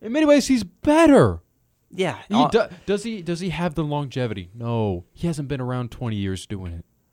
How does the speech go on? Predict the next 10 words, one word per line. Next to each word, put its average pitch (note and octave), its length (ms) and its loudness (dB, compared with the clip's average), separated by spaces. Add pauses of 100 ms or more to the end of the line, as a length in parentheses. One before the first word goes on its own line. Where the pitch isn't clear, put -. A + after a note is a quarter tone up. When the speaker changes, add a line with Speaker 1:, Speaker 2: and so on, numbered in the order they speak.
(320)
Speaker 1:
But B2+ 200 -6
for B2 220 -8
right C3+ 300 -4
now, B2 580 -6 (220)
for D#3+ 220 -8
right C3+ 540 -8
now, C#3 600 -6 (500)
he's C3+ 320 -6
undeniable. G#2+ 720 -4 (120)
Speaker 2:
Yeah. D2+ 100 -12